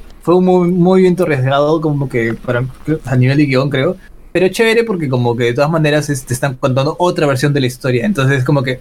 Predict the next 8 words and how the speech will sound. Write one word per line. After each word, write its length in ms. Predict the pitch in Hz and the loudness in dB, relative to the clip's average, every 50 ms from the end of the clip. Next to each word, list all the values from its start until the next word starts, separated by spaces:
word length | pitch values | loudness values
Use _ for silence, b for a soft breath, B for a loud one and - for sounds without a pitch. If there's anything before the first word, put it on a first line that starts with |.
| - - | -6 -4
ok, 140 | 226 220 226 196 208 220 - - | -2 0 0 0 -2 -2 -6 -4
cada, 280 | - 208 196 196 196 196 | 0 2 2 2 0 -2
cada 180 | - - 202 196 | -2 0 0 0
historia 240 | - - 196 185 180 | 0 0 2 2 2
tiene 160 | 180 175 175 | 4 4 4
dos, 200 | 170 160 160 - - - | 4 2 0 -2 -8 -8
dos 160 | 147 139 127 | -4 -2 2
lados. 380 | 160 170 147 131 127 127 - - | 2 2 2 0 -2 -4 -8 -14